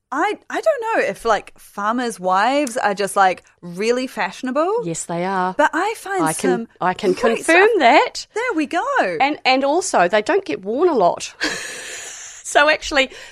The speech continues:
Speaker 2: they may purchase something, <laughs> and being women, you know, we, we like it, we don't like it, uh, we gain weight, we lose weight, all the different reasons why.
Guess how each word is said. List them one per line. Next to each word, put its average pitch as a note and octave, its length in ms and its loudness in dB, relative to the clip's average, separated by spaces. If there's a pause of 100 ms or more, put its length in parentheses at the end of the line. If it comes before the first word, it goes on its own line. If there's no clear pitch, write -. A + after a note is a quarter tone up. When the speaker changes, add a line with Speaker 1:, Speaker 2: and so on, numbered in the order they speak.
Speaker 2:
they B3 120 -4
may D#4 200 0
purchase F#4 400 -2
something, G#3 420 -2 (160)
<laughs> - 160 -18
and A#3 160 -4
being C4 300 2
women, A#3+ 300 2
you A#3+ 80 -4
know, G#3+ 180 0
we, F3+ 260 -6 (240)
we F3+ 80 -8
like B3+ 340 2
it, - 320 -2 (220)
we F#3 80 -16
don't A3+ 240 0
like A3 260 0
it, A#3 320 2 (300)
uh, E3+ 320 0
we D#3+ 100 -8
gain B3+ 220 4
weight, B3 180 4
we G3+ 100 -2
lose A#3+ 280 0
weight, A3+ 540 2 (420)
all E4 280 4
the A#3+ 140 -12
different C#4 360 -4
reasons A3 400 2
why. G3+ 460 4